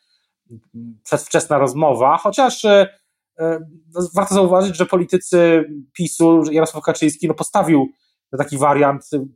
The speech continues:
w dwa tysiące piętnastym roku, okazało się to dobrym, mm, strzałem. Natomiast, e, wracając na chwilę do, do kampusu Polska przyszłości, no myślę, że, myślę, że jedno jest pewne, że to będzie takie wydarzenie też z takim, e,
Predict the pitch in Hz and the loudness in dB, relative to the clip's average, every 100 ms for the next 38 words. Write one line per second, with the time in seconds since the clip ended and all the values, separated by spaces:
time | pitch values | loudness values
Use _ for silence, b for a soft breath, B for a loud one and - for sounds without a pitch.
0 | - 131 127 139 - 147 127 139 151 - | -18 -14 -8 -8 -6 -10 -10 -6 -6 -4
1 | 143 139 143 147 147 143 143 139 - 143 | -2 -2 0 0 0 0 0 -2 -2 -2
2 | 147 147 131 113 113 _ _ _ _ _ | 0 0 -2 -4 -10 _ _ _ _ _
3 | _ 117 113 113 113 110 107 _ _ _ | _ -12 -10 -10 -12 -18 _ _ _ _
4 | _ _ - - - 151 127 107 101 _ | _ _ -20 -18 -4 0 2 0 -6 _
5 | B B B - 147 190 190 - - 190 | B B B -6 -2 0 0 -2 0 4
6 | 185 170 185 196 254 233 226 240 214 214 | 4 2 -2 -2 -2 -2 -4 -2 2 2
7 | 208 196 208 190 196 196 202 185 190 - | 2 -2 -4 -6 -8 -6 -6 -4 -4 -6
8 | - 202 160 - - 190 202 b b b | -4 0 2 0 -4 -4 -4 b b b
9 | - 202 254 220 226 220 - _ 190 220 | -6 -2 0 2 4 2 -4 _ -6 -4
10 | 240 226 233 _ _ - 190 240 240 240 | -2 -2 -6 _ _ -12 -4 0 0 0
11 | 240 190 185 196 226 220 214 214 226 208 | 0 2 2 0 -2 -2 -4 -4 -4 0
12 | 214 196 214 214 208 196 - 190 208 196 | 0 2 2 0 -2 -10 -12 -6 -2 2
13 | 202 | 2